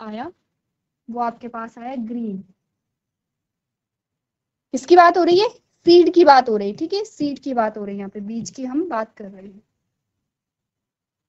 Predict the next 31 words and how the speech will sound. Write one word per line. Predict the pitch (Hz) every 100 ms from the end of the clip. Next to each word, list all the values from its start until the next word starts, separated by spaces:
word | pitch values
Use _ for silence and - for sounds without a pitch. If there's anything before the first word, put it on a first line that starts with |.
| _ _ _ _ _ _ _ _ _ _ _ _ _ -
चलिए, | 208 180 185 _ _ _ _ _ _ _
अब | - 381
आपके | 330 330 381
पास | 320 311 -
चार | 320 269 285
संतति | 269 254 269 330 311
आई | 262 277
हैं। | 302 392 _
चार | 277 262
संतति | 269 269 254 285
में | 285
आपने | 269 262
कहा | 294 311 254
एक | 269 269
येलो | 254 240 247 277
है, | 294 370 _ _ -
ये | 240
दोनों | 233 233 254 285
भी | 339
येलो | 320 320 330
हैं | 392 392 _
और | 339
ये | 381
तीसरा | 392 302 285 311
क्या | 320 311
है? | 277
Green | 262 254 262 262
आपके | 208 _
पास | 208 202 208
आया | 202
है। | 196